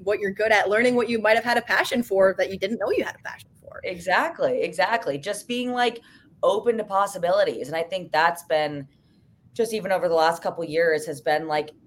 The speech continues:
Speaker 2: a really interesting, challenging exercise is, like, golf is so linear, right? Like, I can tell you right now, like, we probably in high school golf had similar,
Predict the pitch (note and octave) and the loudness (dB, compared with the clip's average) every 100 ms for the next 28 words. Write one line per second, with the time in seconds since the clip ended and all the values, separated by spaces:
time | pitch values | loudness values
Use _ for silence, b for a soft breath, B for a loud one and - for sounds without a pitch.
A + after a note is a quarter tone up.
0 | _ _ - - E3 D3+ E3 E3 E3+ E3+ | _ _ -8 0 0 0 0 0 -2 -8
1 | E3 E3 D#3+ E3 - _ F3+ F3 F3 E3+ | -10 -6 -6 -6 -10 _ -6 -4 -8 -8
2 | - E3 D#3+ D#3+ D#3+ E3 D#3+ D#3+ D3+ - | -6 -4 -4 -4 -4 -4 -6 -8 -10 -12
3 | - D#3 C3 C#3+ E3 E3+ D#3 D3+ D#3 D#3+ | -10 -2 2 2 2 -2 -2 -2 0 0
4 | D#3+ D#3+ D#3 D#3 - - - E3 - G#3 | -2 -4 -8 -10 -14 -2 2 4 2 -6
5 | - E3 D#3 D#3 D#3+ D#3+ E3 - F3 A#3 | 2 6 6 4 2 0 0 4 4 4
6 | C4 A#3 F#3+ D3+ D#3+ E3+ C#3+ B2+ B2 C3 | 0 -2 -2 2 2 2 -4 -6 -2 0
7 | E3 C#3+ D#3 C#3 - b b _ - _ | 0 2 2 2 -4 b b _ -20 _
8 | _ C#3+ F3 E3+ G3 F3 F#3 E3+ E3 E3 | _ 4 4 4 -6 2 2 4 4 6
9 | D#3 D#3 C#3+ D3 C#3+ D#3+ D#3 D#3 E3 D#3+ | 6 4 4 0 -2 -4 0 2 2 2
10 | D#3 D#3+ - E3 D#3 D3+ D3 D#3+ D#3 D3 | 0 -4 -2 -4 0 -2 -2 -2 2 2
11 | D3 C#3+ C#3 - - D#3 D#3 D#3 D#3 D3+ | 2 -2 -2 -12 -4 -2 0 2 2 2
12 | D3 | 0